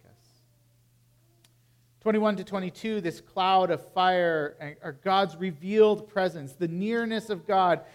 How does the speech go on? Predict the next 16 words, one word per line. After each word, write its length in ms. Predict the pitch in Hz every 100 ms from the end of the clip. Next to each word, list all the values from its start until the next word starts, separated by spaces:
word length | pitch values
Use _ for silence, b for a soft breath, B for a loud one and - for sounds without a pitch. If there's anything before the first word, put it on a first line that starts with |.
| B
These 220 | 214 214
are 220 | 208 196 - -
images 480 | 240 247 208 214 196
that 140 | 202
are 60 | 185
seen 340 | - 214 214
in 60 | 196
the 80 | 180
covenant 480 | - 190 190 185
with 160 | 185 160
Abraham 640 | - 185 185 190 175 175 170
when 140 | 151
God 320 | 147 165 160
promises 480 | 185 180 180 180 170
to, 220 | _ 160
to 260 | 156 - 143